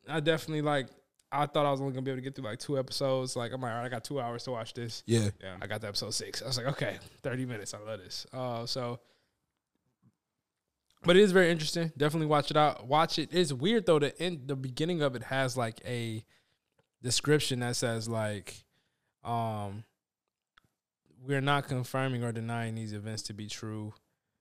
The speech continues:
Speaker 1: Uh, like, it's almost like this could be based on something.
Speaker 3: Hmm.
Speaker 1: So it's, it's interesting. And if it is, then it's some really wild shit that we didn't hear about. But essentially, a girl is obsessed with a Beyonce-like figure, and she takes it way too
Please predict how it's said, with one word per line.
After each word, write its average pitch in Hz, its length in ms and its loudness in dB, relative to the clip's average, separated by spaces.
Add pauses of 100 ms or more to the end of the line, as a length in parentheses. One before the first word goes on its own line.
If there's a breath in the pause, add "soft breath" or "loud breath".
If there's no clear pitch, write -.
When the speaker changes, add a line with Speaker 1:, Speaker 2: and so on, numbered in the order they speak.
(200)
Speaker 1:
Uh, 107 240 -6
like, 143 160 4
it's 175 160 6
almost 214 320 8
like 170 220 8
this 165 160 4
could 180 180 4
be 156 100 2
based 139 340 0
on 151 180 2
something. 185 500 0 (340)
Speaker 3:
Hmm. 110 120 -12 (280)
Speaker 1:
So 185 200 8
it's, 165 140 4
it's 190 160 4
interesting. 165 440 0
And 143 120 0
if 156 120 4
it 175 80 8
is, 156 180 8
then 127 100 0
it's 131 100 2
some 123 100 0
really 127 160 0
wild 117 260 2
shit 117 180 -2
that 110 100 -4
we 110 100 -8
didn't 104 180 -8
hear 107 140 -8
about. 101 320 -10 (400 soft breath)
But 170 320 6
essentially, 151 480 2
a 131 40 0
girl 127 260 2
is 117 100 -2
obsessed 110 380 -4
with 110 100 -6
a 101 60 -6
Beyonce-like 101 600 -10
figure, - 340 -14 (720)
and 127 120 -8
she 127 100 -8
takes 104 240 -6
it 95 40 -10
way 78 140 -12
too - 140 -16